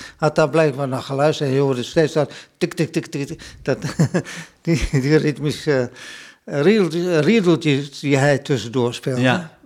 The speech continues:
Speaker 1: Maar, eh, zijn radio kon niet zo hard, dus dat, kon
Speaker 2: <laughs>
Speaker 1: je
Speaker 2: Dus
Speaker 1: precies
Speaker 2: dat hoor-
Speaker 1: horen wat je hoorde.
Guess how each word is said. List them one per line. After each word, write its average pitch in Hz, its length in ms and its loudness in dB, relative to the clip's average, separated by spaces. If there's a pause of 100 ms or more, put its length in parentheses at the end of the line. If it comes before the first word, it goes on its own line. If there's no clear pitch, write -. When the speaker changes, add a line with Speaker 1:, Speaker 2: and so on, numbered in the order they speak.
(160)
Speaker 1:
Maar, 143 300 -6
eh, 143 280 -10 (260)
zijn 131 420 -6
radio 135 400 2
kon 156 160 2
niet 135 160 2
zo 127 140 -4
hard, 147 260 2
dus 131 220 -2
dat, 135 200 -6
kon - 100 -2
Speaker 2:
<laughs> - 20 4
Speaker 1:
je 131 220 4
Speaker 2:
Dus 135 120 2
Speaker 1:
precies 135 140 2
Speaker 2:
dat 175 140 6
hoor- 151 120 4
Speaker 1:
horen 131 180 2
wat 123 120 -2
je 120 100 -2
hoorde. 127 380 0